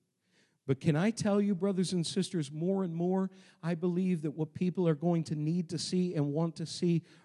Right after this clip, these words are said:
are those who are authentic. Not those who are condemning,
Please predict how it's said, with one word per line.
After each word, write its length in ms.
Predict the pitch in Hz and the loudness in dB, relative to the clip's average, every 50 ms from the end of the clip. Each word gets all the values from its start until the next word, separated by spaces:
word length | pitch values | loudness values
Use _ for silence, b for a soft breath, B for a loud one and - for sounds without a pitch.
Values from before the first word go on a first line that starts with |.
| b | b
are 100 | 147 143 | -2 0
those 360 | 135 139 165 175 175 175 165 - | 4 4 6 6 6 4 2 0
who 180 | - 165 156 | -2 0 0
are 120 | 156 151 143 | 2 2 0
authentic. 680 | 131 127 - - - 139 123 120 - 110 - - - b b b b b | 0 -2 -2 -2 0 0 0 0 -2 -6 -10 -10 -14 b b b b b
Not 200 | 160 170 175 - | -2 -2 2 6
those 260 | - 170 170 165 160 - | 8 8 8 8 6 4
who 140 | - 170 | 2 0
are 80 | 165 175 | 0 0
condemning, 720 | 165 - - 180 170 147 160 156 156 156 151 151 156 151 | -2 0 2 2 4 4 4 4 4 4 2 2 0 -2